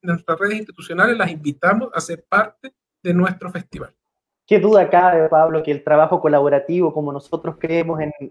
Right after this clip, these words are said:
Speaker 2: uta al servicio, tenemos hasta nuestro hashtag, porque juntos superamos la pandemia. Así lo hemos creído y así lo seguimos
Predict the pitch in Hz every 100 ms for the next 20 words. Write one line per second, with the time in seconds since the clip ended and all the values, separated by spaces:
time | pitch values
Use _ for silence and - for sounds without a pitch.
0 | - 196 202 185 180 175 175 175 214 -
1 | 147 165 196 185 175 180 180 180 226 202
2 | 202 170 156 - 214 196 202 220 175 165
3 | 170 170 160 165 175 196 139 127 _ _
4 | - - 156 220 262 269 175 175 185 180
5 | 185 175 190 190 190 135 - 202 175 -
6 | 160 170 165 165